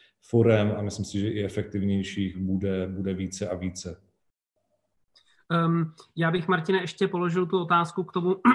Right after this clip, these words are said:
Speaker 2: <clears throat> prakticky, protože tam, teďka se tam strhla ta diskuze samozřejmě, jak to funguje, jestli to opravdu všichni se bojí, teďka jestli jako mají zaplatit ty zálohy nebo ne. Eh, já osobně bych to teda řešil případně tak, že bych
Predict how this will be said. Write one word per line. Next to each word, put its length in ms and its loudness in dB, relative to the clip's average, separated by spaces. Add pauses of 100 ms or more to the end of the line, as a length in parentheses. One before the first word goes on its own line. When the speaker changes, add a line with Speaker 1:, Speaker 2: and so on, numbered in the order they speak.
(140)
Speaker 2:
<clears throat> 360 6
prakticky, 460 0
protože 140 2
tam, 320 -2 (140)
teďka 240 -2
se 140 -4
tam 120 2
strhla 240 2
ta 100 0
diskuze 400 -2
samozřejmě, 360 0
jak 120 -4
to 80 0
funguje, 360 2
jestli 200 -4
to 160 -2
opravdu 320 0
všichni 220 -8
se 120 0
bojí, 400 2 (440)
teďka 240 -2
jestli 240 2
jako 180 0
mají 140 4
zaplatit 380 0
ty 80 2
zálohy 400 4
nebo 200 2
ne. 260 0 (440)
Eh, 520 0
já 160 6
osobně 360 2
bych 120 2
to 100 -2
teda 180 2
řešil 280 4
případně 460 0
tak, 240 0
že 120 -2
bych 180 0